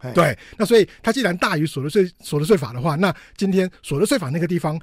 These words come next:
Speaker 2: 加计的金额，所以我们把所得税法那个地方，我们去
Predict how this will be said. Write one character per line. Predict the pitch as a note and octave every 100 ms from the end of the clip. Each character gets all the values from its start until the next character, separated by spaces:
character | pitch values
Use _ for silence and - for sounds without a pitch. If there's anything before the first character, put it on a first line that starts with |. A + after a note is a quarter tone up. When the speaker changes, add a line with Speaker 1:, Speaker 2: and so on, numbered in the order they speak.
| - _ _ _
Speaker 2:
加 | - G#3+ G#3
计 | - G#3
的 | C#3+
金 | E3+ E3+ A#2
额， | G2
所 | - F3
以 |
我 |
们 | D3+
把 | E3+ C3+
所 | C3
得 | C#3+
税 | G3
法 | B2+
那 | C#3+
个 |
地 | C#3
方， | D3+
我 | B2+
们 | A2+
去 | E3